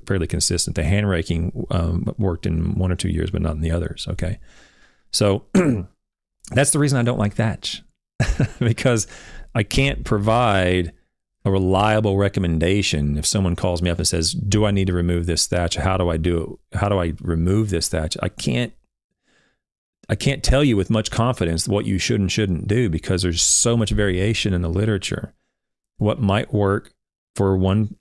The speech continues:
one location on this turf might not work for the same location on a different turf.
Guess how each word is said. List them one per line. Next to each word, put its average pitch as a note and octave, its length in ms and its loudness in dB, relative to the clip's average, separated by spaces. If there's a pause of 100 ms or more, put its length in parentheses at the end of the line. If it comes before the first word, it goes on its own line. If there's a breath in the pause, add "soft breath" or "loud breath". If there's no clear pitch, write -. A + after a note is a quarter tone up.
one G#2 380 2
location G2+ 520 0
on F2+ 120 0
this G2 160 0
turf F#2 360 -2
might F#2+ 280 0
not G2 340 0
work A2+ 380 -2
for G2+ 100 -2
the F#2 80 0
same A2 320 0
location A2+ 460 0
on G2+ 100 2
a F2+ 40 0
different F#2+ 360 -2
turf. F#2 460 -4